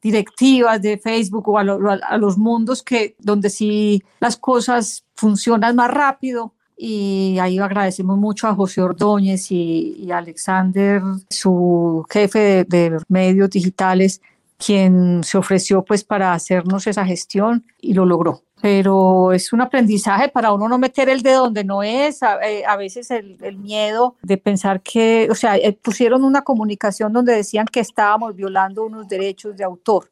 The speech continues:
y nosotros, pues, ¿cómo así? Y decía, "Y si usted quiere justificar o sustentar por qué lo está haciendo o si tiene los derechos sobre lo que está publicando, por favor, sustente aquí". Y claro, sustente aquí era el, el link para irse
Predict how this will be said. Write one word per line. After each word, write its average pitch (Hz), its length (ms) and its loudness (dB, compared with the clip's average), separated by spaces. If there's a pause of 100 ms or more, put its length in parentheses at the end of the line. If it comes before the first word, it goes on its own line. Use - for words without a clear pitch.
(120)
y 196 140 0
nosotros, 185 640 -2 (160)
pues, 196 340 0 (100)
¿cómo 180 280 -2
así? 190 380 2
Y 175 40 2
decía, 196 380 2
"Y 180 40 4
si 202 120 -4
usted 220 340 0
quiere 269 800 2 (140)
justificar 247 1080 2
o 247 140 4
sustentar 214 720 -2
por 254 180 -2
qué 269 80 -2
lo 254 100 -4
está 262 240 -6
haciendo 294 540 -2
o 240 100 2
si 214 140 -12
tiene 214 300 -10
los 254 160 -6
derechos 208 400 -10
sobre 220 240 -4
lo 202 100 -12
que - 80 -16
está 190 680 0
publicando, 269 800 -2 (140)
por 202 140 -2
favor, 185 320 0
sustente 240 600 -2
aquí". 226 520 -2
Y - 80 -20
claro, 185 320 0
sustente 190 480 -10
aquí 220 280 -6
era 220 100 -2
el, 220 100 -8 (100)
el 190 280 -2
link 196 340 0
para 202 320 0
irse 196 500 -4